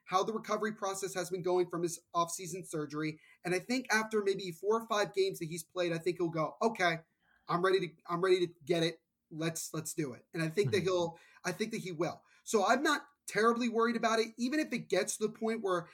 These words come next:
Speaker 1: he can't play in Canada, that will obviously be a concern. But I do feel confident in the rest of the team that they will be able to pick up some of the slack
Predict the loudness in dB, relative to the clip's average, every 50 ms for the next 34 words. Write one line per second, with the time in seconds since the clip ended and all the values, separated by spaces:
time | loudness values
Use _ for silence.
0 | -20 -20 _ -8 -6 -6 -2 2 4 4 4 4 2 0 2 2 2 2 0 -2
1 | -2 0 0 2 4 4 2 2 0 -8 -20 _ -2 0 0 0 0 0 0 0
2 | 0 0 0 -2 -2 -2 -4 -6 -6 -4 0 0 0 0 0 -4 -4 -4 -6 -2
3 | 0 2 2 0 0 -4 -8 -12 -20 _ _ _ _ 2 4 6 6 4 2 -4
4 | _ _ _ _ _ _ _ _ _ _ _ _ _ _ _ 0 4 4 4 4
5 | 2 0 0 0 0 0 0 0 0 -2 0 0 0 2 0 2 2 2 0 0
6 | 0 0 -2 -2 0 -2 -2 -2 -2 -6 -6 -4 -4 -2 0 2 4 4 4 2
7 | 0 0 0 0 0 0 -4 -6 -6 -6 -6 -4 -2 -2 -4 -4 -4 -4 -2 -2
8 | -2 -2 -4 -6 -8 -4 -2 0 0 0 0 -2 -6 -12